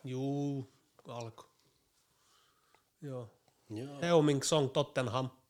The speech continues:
Speaker 1: vartis hattu, tuli
Speaker 2: Joo.
Speaker 1: penkiltä. Siis semmosia maaleja, et huhu. Siis
Speaker 2: Eikö
Speaker 1: ihan
Speaker 2: tehnyt hat-,
Speaker 1: sairaita
Speaker 2: eikö
Speaker 1: maaleja.
Speaker 2: tehnyt hattua silloinkin, kun me oltiin katsomassa?
Speaker 1: Öö, kyllä se maaleja paukutti.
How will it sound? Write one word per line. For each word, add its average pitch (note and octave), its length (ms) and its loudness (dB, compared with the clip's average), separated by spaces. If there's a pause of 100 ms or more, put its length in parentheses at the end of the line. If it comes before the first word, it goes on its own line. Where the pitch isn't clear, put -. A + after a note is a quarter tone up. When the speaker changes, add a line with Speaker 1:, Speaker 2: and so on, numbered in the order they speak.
(280)
Speaker 1:
vartis C3 420 0
hattu, - 440 -6 (180)
tuli B2 160 -6
Speaker 2:
Joo. A#2+ 100 -4
Speaker 1:
penkiltä. B2 440 -2 (600)
Siis - 260 -10
semmosia C#3 400 2
maaleja, A#2+ 400 0
et - 200 -12 (200)
huhu. B2+ 460 -8 (1040)
Siis C#3 160 -6
Speaker 2:
Eikö D#3 100 0
Speaker 1:
ihan - 20 2 (140)
Speaker 2:
tehnyt - 40 6
hat-, F3+ 120 12
Speaker 1:
sairaita D#3+ 340 8
Speaker 2:
eikö C3+ 100 6
Speaker 1:
maaleja. D3+ 220 4
Speaker 2:
tehnyt A#3 180 2
hattua A3 280 -2
silloinkin, C3+ 320 0
kun A#2+ 100 -8
me C3 80 0
oltiin A#2+ 160 -4
katsomassa? - 540 -16 (560)
Speaker 1:
Öö, E3+ 440 0
kyllä C4 140 2
se C#4 120 12
maaleja A3 360 10
paukutti. A#2+ 560 0